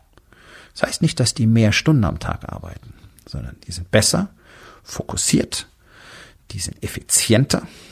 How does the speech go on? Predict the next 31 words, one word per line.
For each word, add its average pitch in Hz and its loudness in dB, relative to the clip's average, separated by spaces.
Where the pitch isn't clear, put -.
die 110 -6
sind 80 -6
kompromissloser, 131 2
die - -6
sind - -8
risikobereiter 127 4
und 98 -10
deswegen 120 0
sind 110 2
sie - -2
so - -4
viel - -2
schneller. - -4
Deswegen 107 2
können 110 6
sie 107 4
so 104 2
viel - 0
mehr 87 0
tun. - -10
Und - -2
all - 2
diese 202 0
Techniken, - -2
all 139 2
diese 170 2
Strukturen - -2
und - -10
all 156 0
diese 143 4
Konzepte - -2